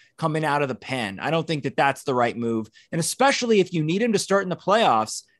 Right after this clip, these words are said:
he needs to get in that routine again of starting. Whether or not he goes long is one thing, but as we found out last season,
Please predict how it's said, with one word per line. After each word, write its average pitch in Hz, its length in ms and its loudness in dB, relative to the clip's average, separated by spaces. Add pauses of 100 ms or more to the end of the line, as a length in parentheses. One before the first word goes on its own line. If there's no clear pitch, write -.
(100)
he 196 120 0
needs 214 320 2
to 202 100 2
get 180 200 6
in 175 120 0
that 170 160 2
routine 160 360 -2
again 143 240 2
of 131 200 0
starting. 127 640 2 (380)
Whether 196 280 4
or 277 40 4
not 269 160 4
he 247 60 0
goes 233 240 6
long 220 280 6
is 135 120 -2
one 165 240 2
thing, 95 300 -10 (220)
but 151 100 0
as 165 140 0
we 180 180 0
found 214 240 4
out 208 140 4
last 214 260 4
season, 127 400 -2